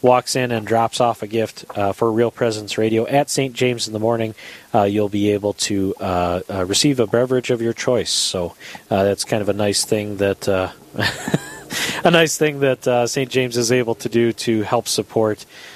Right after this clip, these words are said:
uh, Real Presence Radio. It's kind of a, a really nice, uh, mutually beneficial, uh, partnership there.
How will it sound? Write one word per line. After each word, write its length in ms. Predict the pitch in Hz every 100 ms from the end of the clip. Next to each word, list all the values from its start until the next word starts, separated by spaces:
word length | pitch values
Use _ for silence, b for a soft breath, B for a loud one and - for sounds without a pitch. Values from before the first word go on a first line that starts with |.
| B
uh, 240 | - 104 104
Real 180 | 110 117
Presence 480 | - 117 107 98 -
Radio. 380 | 120 117 117
It's 160 | 110 -
kind 200 | - 110
of 80 | 104
a, 140 | 101 B B B
a 80 | 113
really 240 | 110 110
nice, 360 | 107 107 98 -
uh, 200 | 120 95
mutually 440 | 110 165 - 135 120
beneficial, 680 | 120 113 - 104 - 95 B B B -
uh, 320 | 98 90 87
partnership 720 | - 156 156 110 98 104 92
there. 280 | - 92 85